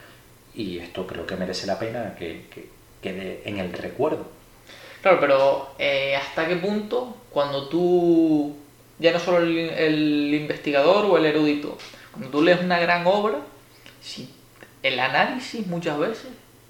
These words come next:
Speaker 2: es, te da más que la obra? Por, voy a poner un caso, eh, con el Ulises de Joyce, no recuerdo el nombre del crítico con el que se sentó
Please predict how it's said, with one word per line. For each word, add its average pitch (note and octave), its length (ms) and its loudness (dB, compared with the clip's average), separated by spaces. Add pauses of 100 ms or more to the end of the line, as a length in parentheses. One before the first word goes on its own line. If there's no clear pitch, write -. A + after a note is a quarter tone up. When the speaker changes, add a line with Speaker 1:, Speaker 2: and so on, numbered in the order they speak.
(380)
Speaker 2:
es, - 80 -20 (880)
te C#3 120 0
da D3 100 4
más F#3+ 200 -2
que G3 100 -4
la F3 160 0
obra? - 260 -4 (180)
Por, - 180 -6
voy D#3+ 100 4
a F3+ 40 0
poner F#3+ 160 -2
un F3+ 60 -2
caso, G#3 240 -2 (800)
eh, C#3 420 0
con C3+ 140 -4
el C3 140 -4
Ulises D3+ 300 -2
de F#3 160 -2
Joyce, G3+ 340 0
no D#3+ 80 -2
recuerdo G3+ 260 0
el F#3 80 0
nombre F#3 240 2
del E3 180 2
crítico G3+ 380 -2
con F3 120 2
el D#3+ 120 -4
que D#3 100 -4
se D#3 160 -6
sentó E3+ 760 6